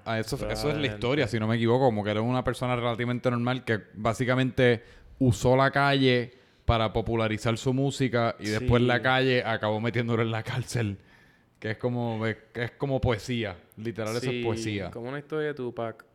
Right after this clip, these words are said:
Speaker 1: Sí.
Speaker 2: Pero salió
Speaker 1: Sí,
Speaker 2: vivo.
Speaker 1: porque Tupac era otro que la gente se olvida. Tupac era un estudiante de Shakespeare, Tupac era actor, Tupac estaba metido, que sé, en
Speaker 2: Poeta,
Speaker 1: Juilliard.
Speaker 2: para mí era un poeta.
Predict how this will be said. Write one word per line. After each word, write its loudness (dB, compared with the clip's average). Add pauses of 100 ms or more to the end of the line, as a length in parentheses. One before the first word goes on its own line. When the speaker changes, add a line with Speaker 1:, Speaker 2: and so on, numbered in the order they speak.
Speaker 1:
Sí. -2 (360)
Speaker 2:
Pero -10
salió -6
Speaker 1:
Sí, 0
Speaker 2:
vivo. 2
Speaker 1:
porque 0
Tupac 0
era 4
otro 4
que 2
la 2
gente -2
se -2
olvida. 0
Tupac -4
era 2
un 0
estudiante 2
de 2
Shakespeare, 0
Tupac -2
era 0
actor, 4
Tupac 0
estaba 0
metido, 0
que -4
sé, -6
en -2
Speaker 2:
Poeta, 6
Speaker 1:
Juilliard. 4
Speaker 2:
para 4
mí -2
era 2
un -6
poeta. -4